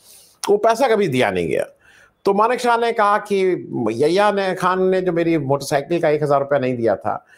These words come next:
आज उसको आधा पाकिस्तान दे के उसकी कीमत एक तरह से चुकाई गई। इस तरह की बातें भी उन्होंने कहीं, कहीं थी। अ,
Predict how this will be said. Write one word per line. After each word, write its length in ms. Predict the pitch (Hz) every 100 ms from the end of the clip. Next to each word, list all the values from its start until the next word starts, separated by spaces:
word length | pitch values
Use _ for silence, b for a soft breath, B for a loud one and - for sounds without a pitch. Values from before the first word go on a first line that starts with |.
| B B -
आज 300 | 151 208 196
उसको 540 | 165 - 185 196 - -
आधा 420 | 127 147 151 220
पाकिस्तान 960 | 220 143 139 127 - 156 180 175 139 - _ -
दे 160 | 131
के 140 | 143 170
उसकी 220 | 160 143
कीमत 320 | 131 135 135 120
एक 140 | -
तरह 120 | 110
से 140 | 107 -
चुकाई 300 | - 107 104
गई। 120 | 95
इस 260 | 78 135
तरह 140 | 151 143
की 120 | 139
बातें 300 | 117 113 113
भी 180 | 110 104 B B B
उन्होंने 200 | 120 123
कहीं, 220 | - 120
कहीं 240 | 123 139 147
थी। 120 | 196 196 B B B B B -
अ, 420 | 160 165 160 -